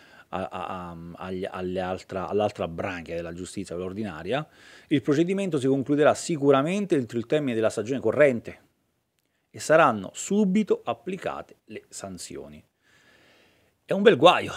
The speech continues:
un bel guaio per, eh, non solo quindi per la Juve passata, ma anche per la Juve presente. Non a caso, non a caso, la uefa qualche giorno fa ha aperto anch'essa un'indagine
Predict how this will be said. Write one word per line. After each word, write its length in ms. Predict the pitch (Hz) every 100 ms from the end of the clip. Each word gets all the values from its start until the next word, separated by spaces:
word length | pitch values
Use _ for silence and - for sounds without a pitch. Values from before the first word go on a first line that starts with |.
| - -
un 160 | 151
bel 180 | 127 131
guaio 440 | 123 170 180 165 131
per, 280 | - 123
eh, 480 | 120 120 110 107 107
non 140 | 107 120
solo 200 | 202 196
quindi 280 | 135 117
per 140 | 107 104
la 140 | 107
Juve 440 | 104 110 110 110 - _
passata, 640 | - - - 110 95 76
ma 140 | 104
anche 180 | 139 165
per 120 | 131
la 80 | 110
Juve 280 | 113 151 - _
presente. 760 | _ 104 - 123 113 95 90 85 _ _ _
Non 280 | - 139 160
a 120 | 170
caso, 720 | - 117 80 - 120 127 - _ _ _ 113
non 160 | 110
a 80 | 120
caso, 420 | - 76 - -
la 120 | 139
uefa 420 | 117 90 80 78 85
qualche 300 | 87 85 92
giorno 280 | 92 101
fa 200 | 110 95
ha 20 | 104
aperto 380 | 95 95 -
anch'essa 800 | 107 117 131 147 - - 92 85 _ _ _ _ _ _
un'indagine 1000 | 120 113 107 104 117 123 120 135 147 156